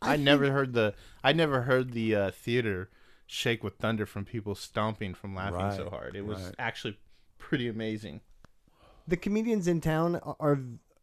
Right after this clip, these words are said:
Speaker 1: are they really the, is it a lot of the same style of comedy, or they're different style, different elements of, of
Speaker 3: Uh,
Speaker 1: comedy?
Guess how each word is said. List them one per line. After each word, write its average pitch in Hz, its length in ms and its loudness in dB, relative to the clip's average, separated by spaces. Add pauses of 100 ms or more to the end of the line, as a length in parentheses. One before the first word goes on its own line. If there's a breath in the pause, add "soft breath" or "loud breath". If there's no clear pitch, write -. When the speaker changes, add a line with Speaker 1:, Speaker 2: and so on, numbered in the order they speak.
(540)
Speaker 1:
are 135 100 2
they 127 120 4
really 147 360 8
the, 117 320 0 (500 soft breath)
is 120 140 -4
it 127 80 -2
a 127 40 0
lot 135 240 6
of 143 100 2
the 131 60 0
same 143 260 2
style 143 340 2
of 170 80 -2
comedy, 185 320 4
or 139 60 2
they're 120 140 -2
different 120 500 -6
style, 151 360 2
different 123 260 -4
elements 143 420 0
of, 139 200 -10
of 131 140 -4
Speaker 3:
Uh, - 40 -16
Speaker 1:
comedy? 139 440 0